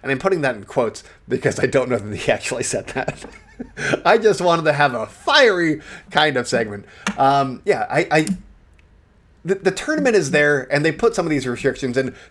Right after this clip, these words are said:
to make it more enjoyable. 'Cause if Team U S A is winning, I, didn't they just beat, uh, was it Puerto, no, not Puerto Rico. Was it Team Cuba? They beat somebody, like, thirteen to two in one of the, like, last, like, in the group, or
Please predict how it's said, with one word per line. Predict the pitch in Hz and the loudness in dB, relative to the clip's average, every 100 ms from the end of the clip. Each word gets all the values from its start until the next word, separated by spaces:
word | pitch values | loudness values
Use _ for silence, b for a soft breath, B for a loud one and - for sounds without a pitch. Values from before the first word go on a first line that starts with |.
| - | -2
to | - 294 | 0 2
make | 294 320 285 | 2 2 0
it | 240 | -4
more | 220 220 202 | 0 2 2
enjoyable. | 151 139 135 120 123 | 2 2 2 2 0
'Cause | 185 | 0
if | 233 220 - 175 B - | 0 -2 -8 -18 B -6
Team | 294 277 | -2 0
U | 254 | 2
S | 208 185 | 2 2
A | 175 | 2
is | 151 | 0
winning, | 131 147 143 127 - | 0 0 0 -4 -6
I, | 139 | -6
didn't | 151 151 151 240 247 | -6 -12 -6 -2 2
they | 220 | 2
just | 220 214 - | 2 -2 -4
beat, | 220 - | -6 -4
uh, | 151 127 113 | -2 0 -2
was | 123 | -4
it | 127 - | -6 -6
Puerto, | - 185 - | -4 -4 -2
no, | 127 90 | -6 -6
not | 87 87 | -10 -12
Puerto | - 87 | -12 -12
Rico. | 87 - B B B | -14 -18 B B B
Was | 131 131 | -4 -2
it | 131 - - | -4 -8 -8
Team | 143 110 | -8 -6
Cuba? | 98 180 170 | -2 -2 0
They | 185 | 0
beat | 214 277 175 | 0 -2 -4
somebody, | - 165 131 117 107 | 0 0 0 -2 -4
like, | 101 110 | -6 -8
thirteen | - 214 180 - 160 | 0 2 2 0 -4
to | 131 | -4
two | 120 - 135 117 | -4 -2 0 0
in | 117 | 0
one | 120 | -2
of | 113 | -2
the, | 110 107 | -2 -2
like, | 92 110 107 | -4 -4 -2
last, | 104 104 104 120 - | -2 -2 -2 -6 -2
like, | 120 117 | -2 0
in | 127 | -4
the | 113 104 | -4 -6
group, | - 120 123 - | -4 -2 -2 -4
or | 131 107 - | -2 -2 -6